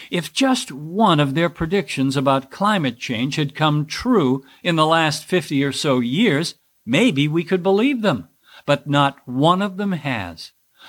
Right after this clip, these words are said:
But point that out to them, and you're a climate denier. Now they say that even though nothing they've said has actually happened, that doesn't mean it can't happen or that it won't happen.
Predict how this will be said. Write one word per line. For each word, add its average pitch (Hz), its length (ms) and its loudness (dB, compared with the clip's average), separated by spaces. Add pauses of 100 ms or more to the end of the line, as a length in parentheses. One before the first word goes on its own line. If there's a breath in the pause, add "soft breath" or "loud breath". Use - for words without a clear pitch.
But 156 180 0
point 220 300 2
that 139 220 4
out 262 300 2
to 120 120 -4
them, 107 340 -6 (300)
and 127 180 0
you're 147 180 2
a 156 60 -4
climate 127 600 -2
denier. 117 640 -4 (560 loud breath)
Now 247 260 2
they 135 220 2
say 113 500 -6 (200)
that 170 120 0
even 202 300 2
though 165 160 2
nothing 151 500 0
they've 127 240 0
said 143 600 0
has 135 180 -2
actually 135 540 -2
happened, 185 600 -2 (320)
that 131 260 -2
doesn't 139 360 0
mean 127 280 0
it 131 260 -6
can't 233 320 0
happen 113 500 -4 (220 soft breath)
or 165 500 2
that 196 140 0
it 208 140 -6
won't 247 300 0
happen. 113 460 -6